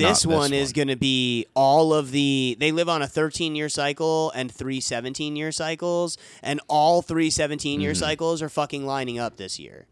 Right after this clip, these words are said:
Speaker 2: is what this is.
Speaker 1: Yeah, which is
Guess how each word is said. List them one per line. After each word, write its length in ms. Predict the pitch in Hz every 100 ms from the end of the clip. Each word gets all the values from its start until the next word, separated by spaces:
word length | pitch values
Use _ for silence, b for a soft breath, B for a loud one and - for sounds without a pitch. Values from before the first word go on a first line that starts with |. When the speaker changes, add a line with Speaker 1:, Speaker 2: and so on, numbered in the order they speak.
| -
Speaker 2:
is 140 | 113
what 180 | 110 101
this 200 | 92 -
is. 320 | 50 - - _ _ _ _ _ _ _ _ -
Speaker 1:
Yeah, 340 | 92 87 80
which 280 | 82 87 -
is 220 | 87